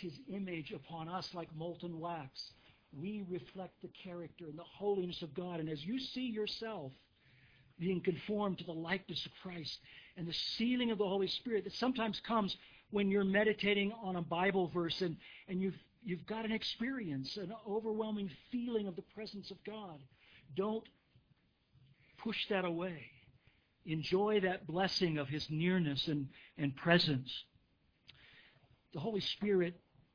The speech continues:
is a down payment of our inheritance. It's the guarantee that he's coming back to take possession of his property, his possession, his heritage. In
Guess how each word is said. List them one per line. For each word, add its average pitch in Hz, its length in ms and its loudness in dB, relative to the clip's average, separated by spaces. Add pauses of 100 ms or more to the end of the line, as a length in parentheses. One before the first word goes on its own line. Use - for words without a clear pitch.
(320)
is - 120 -6
a 180 60 2
down 170 320 4
payment 170 380 2
of 143 80 -4
our 151 160 -2
inheritance. 143 680 -4 (760)
It's - 440 0 (720)
the 156 80 -2
guarantee 202 580 2
that 147 140 -4
he's 156 240 -6
coming 170 240 -6
back 139 320 -6 (500)
to 156 80 -12
take 151 240 -8
possession 143 480 -10
of 127 60 -8
his 131 140 -12
property, 135 580 -16
his 143 120 -14
possession, 135 560 -14 (300)
his 165 220 -8
heritage. 139 680 -8 (840)
In 156 300 -2